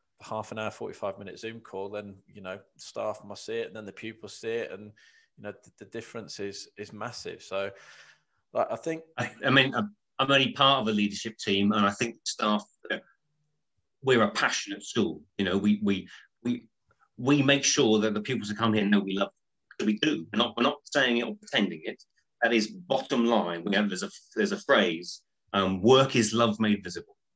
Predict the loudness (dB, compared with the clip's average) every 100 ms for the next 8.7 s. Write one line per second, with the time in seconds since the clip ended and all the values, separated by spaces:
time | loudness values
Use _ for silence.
0 | _ _ _ _ _ -18 -12 -4 -2 0
1 | 2 2 0 0 0 4 6 4 4 -2
2 | -2 -2 0 0 -2 0 0 2 2 0
3 | -6 -8 -8 -4 -2 -2 0 0 -2 -6
4 | -12 -4 0 2 0 2 4 4 2 -2
5 | -2 0 -2 -6 -16 _ -8 -6 0 4
6 | 6 4 -4 _ 2 4 6 6 4 2
7 | 2 2 4 2 2 2 2 2 2 4
8 | 0 -2 -2 0 2 2